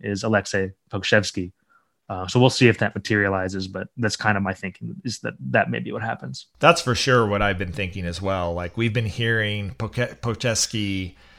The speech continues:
Speaker 2: to the Thunder for a really long time. I don't think he's there at twenty-five.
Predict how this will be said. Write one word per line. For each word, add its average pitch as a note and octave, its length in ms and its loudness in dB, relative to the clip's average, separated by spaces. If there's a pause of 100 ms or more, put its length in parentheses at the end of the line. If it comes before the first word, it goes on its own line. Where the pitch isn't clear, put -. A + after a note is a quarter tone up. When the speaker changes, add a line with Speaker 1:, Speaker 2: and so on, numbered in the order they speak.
(220)
Speaker 2:
to C#3+ 140 0
the A2 100 0
Thunder A2 400 0
for A2 160 -2
a G2+ 60 0
really G#2 260 -2
long F#2+ 300 -2
time. G#2+ 440 0
I A2 80 -6
don't A2 400 -2
think G#2+ 200 -6
he's F#2+ 200 -4
there G2+ 280 0
at G#2+ 100 -8
twenty-five. G2+ 840 -2